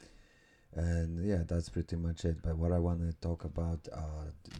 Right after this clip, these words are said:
the most controversial figure, Donald, is that I notice, obviously, he is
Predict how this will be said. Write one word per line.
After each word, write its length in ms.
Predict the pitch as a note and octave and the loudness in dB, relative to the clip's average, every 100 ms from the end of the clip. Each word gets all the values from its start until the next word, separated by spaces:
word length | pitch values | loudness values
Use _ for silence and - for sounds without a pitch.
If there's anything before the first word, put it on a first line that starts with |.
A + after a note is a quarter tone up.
| - | -6
the 140 | D#2+ E2 | -4 -4
most 160 | D#2+ | -4
controversial 560 | - D#2+ E2 E2 E2 D#2+ | -6 -8 -4 -4 -4 -8
figure, 300 | - E2 E2 | -4 -2 -2
Donald, 500 | D#2+ E2+ E2+ E2+ - | -2 0 0 -4 -6
is 320 | D#2 D#2 - - - - - | -6 -6 -10 -18 -20 -20 -6
that 320 | F2 E2+ - - _ - | -2 0 -2 -18 _ -6
I 140 | E2+ | -2
notice, 580 | E2+ F2+ F2 - E2+ - - | 0 0 0 -2 -4 -4 -2
obviously, 680 | E2 E2 D2+ - D#2 D2+ - - - - | 0 0 -4 -8 -8 -8 -12 -20 -20 -20
he 320 | - F2+ F2+ | -10 -2 -2
is 460 | - D#2+ E2 D#2 | 0 -2 -4 -4